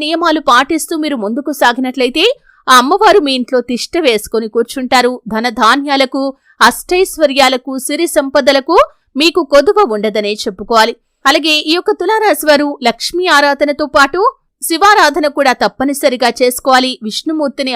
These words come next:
ఆరాధించాలి. అలాగే సుబ్రహ్మణ్యేశ్వర స్వామిని ఆరాధించాలి.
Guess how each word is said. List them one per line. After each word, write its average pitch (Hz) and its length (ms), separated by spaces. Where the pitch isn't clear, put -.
ఆరాధించాలి. 254 720
అలాగే 349 220
సుబ్రహ్మణ్యేశ్వర 320 760
స్వామిని 233 340
ఆరాధించాలి. 233 680